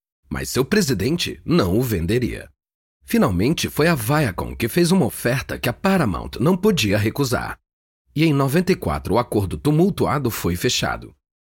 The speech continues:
Mas com o surgimento dos streamings mudando o cenário do cinema e da T V, a Paramount tem estado instável ultimamente. Hoje estaremos com Matt Belloni, membro fundador do boletim de entretenimento Puck e apresentador do The Town, podcast da The Ringer.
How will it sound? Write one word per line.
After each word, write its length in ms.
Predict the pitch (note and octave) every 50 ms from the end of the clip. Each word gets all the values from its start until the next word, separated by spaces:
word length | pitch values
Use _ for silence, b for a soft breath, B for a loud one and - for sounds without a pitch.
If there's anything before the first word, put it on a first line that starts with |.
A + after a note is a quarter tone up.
| _ _ _ _ _ _ _
Mas 180 | - E3 E3
com 140 | - - G3
o 60 | F#3
surgimento 560 | - - G#3 F3+ C#3 D3+ B2+ F#2+ D2 - F#2+ G#2
dos 160 | C3+ C3 C#3
streamings 640 | D3 - - - A2 F2 C2 A1+ G#1+ A1 A1+ - G#2
mudando 340 | C#3 D3+ C3 A2+ E3 E3+
o 80 | D3+ D3+
cenário 460 | - - E3 C#3 B2 B2 C3 B2+ A2+
do 100 | A#2 D3
cinema 400 | - - C3+ G#2 E2+ D2+ C#2+ C#2
e 80 | D#2+ G#2
da 100 | B2 -
T 200 | - - A2+ D#2+
V, 400 | C2 C#2+ E2 G3+ - - - - _ _ -
a 80 | - D#3
Paramount 480 | - G3+ G3 F3+ D#3 A#2 E2+ C2+ D2 - - -
tem 160 | E3 E3+ F#3
estado 380 | E3+ - - E3+ D#3+ D#3 D#3
instável 580 | E3 D#3 D3 - - A2+ F#2+ D#2 C2+ B1 B1 -
ultimamente. 800 | - - - - A2+ F#2 D#2+ D2 C#2 A#1 - - - - A#1 - - _ _ _ _ _ _ _ _ _ _ _ _ -
Hoje 320 | G#3 G#3+ C3 G2 F3+ F3 F#2 A#2+
estaremos 500 | C#3 - - F3+ F3 F#3+ G3+ F3+ - -
com 100 | - A#2
Matt 360 | F#2+ F#2 G#2+ C#3 E3+ - D#3+
Belloni, 580 | C#3 F3 D#3 G#2 D#2+ C#2 B1+ - - A#2 - - _ _ _
membro 320 | E3+ F#3+ G#3 F#3+ - G#2
fundador 480 | F#2 - D#3 F3+ - A#2 G2+ E2+ C#2+ D2+
do 100 | - A2+
boletim 400 | B2 D3+ D#3 C#3+ - - - F#2+
de 140 | F2 - A#2
entretenimento 720 | D#3 F3 F3 D3+ B2+ - D3+ C#3+ B2+ A#2 B2 C#3 - D#3
Puck 400 | - - - F#2+ - - - - - _ _
e 80 | G#2 A#2+
apresentador 680 | D3+ E3 - E3+ C#3 C3 F#3+ F#3 B2+ A2 A2 C3 B2
do 140 | F2+ F2+ E2
The 120 | E2+ A2+
Town, 340 | - - - D2 D2+ F2+ A2+
podcast 600 | - - C3 A#2 A2+ F#3 D#3+ - A2+ E2+ - -
da 120 | G#2 B2+ B2+
The 120 | - -
Ringer. 460 | D2 D#2+ F#2+ A2 F#2 D2 A#1+ A#1 -